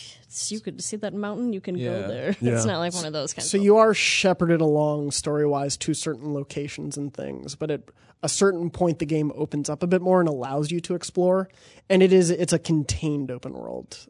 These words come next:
Speaker 4: um, for me, where you, there are th-, side things to do and things to collect and side missions, if you wanna call them that, but it's not,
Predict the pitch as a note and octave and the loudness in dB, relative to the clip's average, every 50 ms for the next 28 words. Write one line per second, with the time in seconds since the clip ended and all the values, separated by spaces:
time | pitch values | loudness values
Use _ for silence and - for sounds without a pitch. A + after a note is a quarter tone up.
0 | _ - D3+ D3 C#3 C3 A#2+ A#2 A2+ - - - - D3+ C#3+ C3+ C#3 C#3 C#3+ D3 | _ -10 -8 -6 -6 -6 -8 -10 -12 -12 -14 -10 -8 -6 -6 -6 -6 -4 -4 -2
1 | D3 D#3 D#3+ D#3 D#3+ D#3 D3 C#3+ E3 E3+ F#3 F#3+ G#3 G#3 F#3 - - - - - | -2 0 0 0 0 0 2 2 4 4 4 4 4 2 0 -2 -8 -6 -2 0
2 | F3+ E3+ D#3+ - E3 D#3 - - D3+ D#3 D#3 D#3 D3+ D3 D#3+ D#3 C#3+ - - - | 0 0 0 0 -2 -2 -2 -2 -2 -2 0 0 -2 -2 -4 -6 -6 -8 -10 -8
3 | - D3 D3 D3 - - - C#3 C3 C3 C3+ C3+ - - _ _ _ - - - | -6 -4 -4 -6 -6 -8 -8 -8 -6 -8 -8 -10 -14 -20 _ _ _ -10 -6 -6
4 | D3 C#3 C#3 C#3 C#3 C#3 C#3 - - D3 C#3+ C#3 - C#3 C#3+ D3 C#3+ C3+ - D3 | -4 -4 -4 -4 -4 -4 -4 -4 -6 -6 -6 -6 -8 -8 -10 -10 -10 -6 -6 -6
5 | C#3 D3 D3 C#3+ C#3 C3 B2 F3 - _ - D#3 D3 C#3 - - - - _ - | -4 -4 -4 -4 -6 -6 -8 -12 -8 _ -2 0 0 0 -4 -6 -12 -20 _ -20
6 | - _ _ _ _ - E3 D#3 - - - D#3+ D#3 D3 D3 D3 D3 C#3+ - | -20 _ _ _ _ -2 -2 0 0 0 0 0 0 0 0 -2 -2 -4 -8